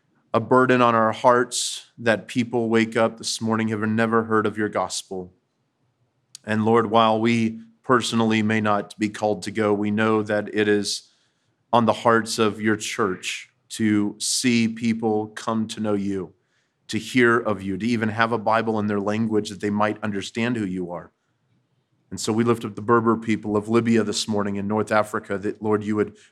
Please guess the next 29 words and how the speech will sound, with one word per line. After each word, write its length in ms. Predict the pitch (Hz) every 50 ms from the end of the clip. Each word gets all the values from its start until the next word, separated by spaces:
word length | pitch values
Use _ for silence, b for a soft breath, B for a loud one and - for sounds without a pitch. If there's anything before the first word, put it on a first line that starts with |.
| b
bring 220 | _ 120 120 117 113
missionaries 540 | 113 113 113 113 113 110 104 101 92 - -
to 260 | - - 127 117 113
them, 360 | 107 104 95 87 87 87 - _ _ _ _ _ _ _ _ _ _ _ -
that, 160 | 110 110 113
Lord, 220 | 110 113 113 110
your 120 | 107 110 107
gospel 600 | 107 107 113 110 110 110 - - - 120 110 104
would 160 | 104 104 104
be 120 | 113 110
proclaimed 720 | 107 - 117 107 107 - - 110 107 110 113 113 113 113 -
to 80 | - 104
them, 340 | 95 98 95 92 92 92
that 180 | 92 104 104 - b b b b b b _
the 380 | 95 113 117 110 113 113 107
Bible 400 | - 113 113 113 110 117 117 113
would 120 | 110 113 107
be 100 | 110 107
translated 680 | 110 - - - 123 113 113 117 107 113 113 107 104
into 140 | 104 107 104
their 160 | 104 107 101
language, 640 | 98 98 104 107 110 113 104 101 98 90 80 - -
that 260 | - - 101 - - b b b b b
in 140 | - 113 110
our 160 | 107 113 123
generation 640 | 123 113 123 117 117 110 113 120 120 113 - - 104
we 140 | 104 107 113
might 280 | 110 110 110 117 123 -
see 460 | - - - 113 110 107 101 95